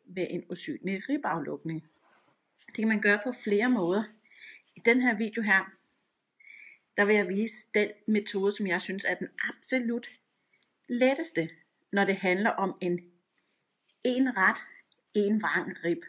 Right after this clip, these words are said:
Og det er jo altså så det eneste, den dur til. Den her, den dur ikke til en to ret, to vrang, tre ret,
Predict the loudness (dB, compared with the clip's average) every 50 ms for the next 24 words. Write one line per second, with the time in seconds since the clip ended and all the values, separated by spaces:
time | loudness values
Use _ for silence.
0 | -20 -20 _ _ _ _ _ _ _ _ _ _ _ _ _ _ _ _ _ _
1 | _ _ _ -8 0 2 4 6 8 8 6 6 4 0 0 0 -2 -2 -2 -6
2 | -12 _ _ _ -4 -4 -2 -2 0 2 2 2 2 2 0 -2 -4 -4 -6 -6
3 | -8 -14 _ _ _ _ _ _ _ 0 0 0 0 -2 -2 -2 -2 -4 -8 -6
4 | -4 -4 -4 -4 -6 -10 -18 -20 -20 -20 -20 -20 _ _ _ _ _ 2 4 4
5 | 4 4 2 2 0 0 0 2 2 2 2 0 -2 -4 -2 -2 -4 -2 0 0
6 | 2 4 6 4 4 4 0 0 0 0 0 0 -2 -2 -2 -6 -10 _ _ _
7 | _ _ _ -6 -4 -2 0 0 0 -2 -2